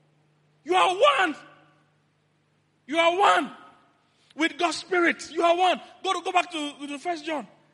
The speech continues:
You are one. Look at this. He said, "You have an unction from the Holy One, and you do what? You know all things." You know, do you know you know where your money is?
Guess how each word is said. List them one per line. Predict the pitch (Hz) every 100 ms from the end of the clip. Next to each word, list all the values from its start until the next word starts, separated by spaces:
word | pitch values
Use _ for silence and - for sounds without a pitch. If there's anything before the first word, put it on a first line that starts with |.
| _ -
You | 330
are | 349 349
one. | 370 311
Look | 349
at | 294
this. | - - _ _ -
He |
said, | 269 320 - _ -
"You | 339
have | 339
an | 285
unction | 320 320 349
from | 277
the | 262
Holy | 302
One, | 247 254 254 - _ -
and | 277 302
you | 302 294
do | 285 359 339
what? | 320 330 - - _ _ _ _
You | 277
know | 311
all | 311 302
things." | 294 - 285 233 _ - _ _ _ _ _ _ _ _ _ _ _ _ _ _ _ _ _ _ _ _ _ _ _ _ _
You | 240
know, | 311 311
do | 226
you | 311
know |
you | 294 226
know | 254
where | 247
your | 220 190
money | 214 220
is? | 180 170 - -